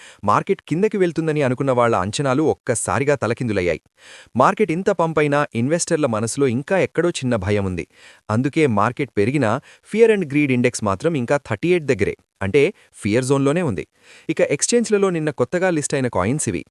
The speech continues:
ఇక ఆలస్యం చేయకుండా ఈరోజు జరిగిన మేజర్ క్రిప్టో న్యూస్లోకి వెళ్ళిపోదాం. ఈరోజు ప్రపంచవ్యాప్తంగా ఒక బ్రేకింగ్ న్యూస్ సంచలనం సృష్టించింది. ఎప్పట్నుండో యూఎస్ఏ మరియు వెనిజువెలా మధ్య ఉన్న టెన్షన్స్ ఇప్పుడు పతాక స్థాయికి చేరుకున్నాయి. ఈరోజు సడన్గా అమెరికాకి చెందిన లో ఫ్లయింగ్ ఎయిర్‌క్రాఫ్ట్స్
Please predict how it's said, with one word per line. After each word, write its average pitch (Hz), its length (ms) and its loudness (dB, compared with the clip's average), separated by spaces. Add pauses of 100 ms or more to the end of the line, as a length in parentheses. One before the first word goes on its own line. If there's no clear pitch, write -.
(400)
ఇక 117 160 -2
ఆలస్యం 123 380 2
చేయకుండా 139 420 -2
ఈరోజు 151 300 0
జరిగిన 131 360 0
మేజర్ 170 380 0
క్రిప్టో 156 300 -2
న్యూస్లోకి 117 440 -2
వెళ్ళిపోదాం. 101 420 0 (400)
ఈరోజు 208 300 6
ప్రపంచవ్యాప్తంగా 175 800 0
ఒక 160 160 -2
బ్రేకింగ్ 156 440 -2
న్యూస్ 139 220 -2
సంచలనం 151 480 -2
సృష్టించింది. 101 560 -4 (480)
ఎప్పట్నుండో 185 600 0
యూఎస్ఏ 160 460 -2
మరియు 135 300 -2
వెనిజువెలా 160 500 0
మధ్య 135 240 -4
ఉన్న 120 200 -2
టెన్షన్స్ 147 520 -4
ఇప్పుడు 127 200 -4
పతాక 143 380 -2
స్థాయికి 151 360 -2
చేరుకున్నాయి. 98 460 -2 (440)
ఈరోజు 208 300 4
సడన్గా 185 540 -2
అమెరికాకి 180 460 -2
చెందిన 156 300 -2
లో 120 220 2
ఫ్లయింగ్ 175 360 -2
ఎయిర్‌క్రాఫ్ట్స్ 127 480 -2